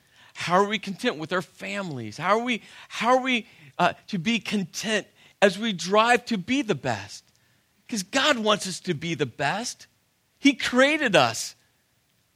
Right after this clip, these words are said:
he wants us to be the most creative, the most innovative, the most strategic. He wants us to work hard, accomplish great things for him. So how do we do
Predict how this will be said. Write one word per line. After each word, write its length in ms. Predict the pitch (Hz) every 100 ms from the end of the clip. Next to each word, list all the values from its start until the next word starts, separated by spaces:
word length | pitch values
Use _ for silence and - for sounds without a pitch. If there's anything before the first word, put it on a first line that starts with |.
| _ _ _ _ _ -
he 140 | 254
wants 260 | 285 311 302
us 160 | 233 -
to 100 | 214
be 140 | 214
the 120 | 202
most 340 | 190 196 185 -
creative, 420 | 196 180 156 147
the 100 | 180
most 300 | 180 185 - -
innovative, 720 | 185 170 165 156 139 117 - _ _ _ _
the 80 | -
most 260 | 202 214 208
strategic. 880 | - 190 - - 202 151 156 123 - _ _ _ _ _
He 200 | - 254
wants 320 | 302 330 311 262
us 140 | 220
to 100 | 226
work 480 | 190 180 233 240 -
hard, 560 | - 196 185 170 117 - - _ -
accomplish 540 | - 240 247 214 -
great 340 | - 185 175 -
things 260 | 165 151
for 160 | - 127
him. 340 | 123 113 123 _ _ _ -
So 160 | -
how 240 | 214 185 311
do 140 | 330
we 80 | 311
do 240 | 262 254